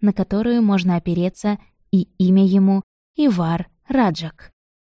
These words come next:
Он не задавал лишних вопросов, не учил уму-разуму, просто принёс всё, что требовалось.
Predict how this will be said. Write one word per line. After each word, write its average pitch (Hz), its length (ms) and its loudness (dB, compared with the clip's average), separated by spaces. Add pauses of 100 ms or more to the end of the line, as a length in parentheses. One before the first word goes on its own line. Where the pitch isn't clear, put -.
(160)
Он 262 200 4
не 240 80 6
задавал 190 440 2
лишних 185 420 -2
вопросов, 180 640 -6 (180)
не 202 160 4
учил 190 360 0
уму-разуму, 180 720 -2 (320)
просто 240 360 -2
принёс 214 440 2
всё, - 220 -8
что 185 200 -6
требовалось. 165 720 -6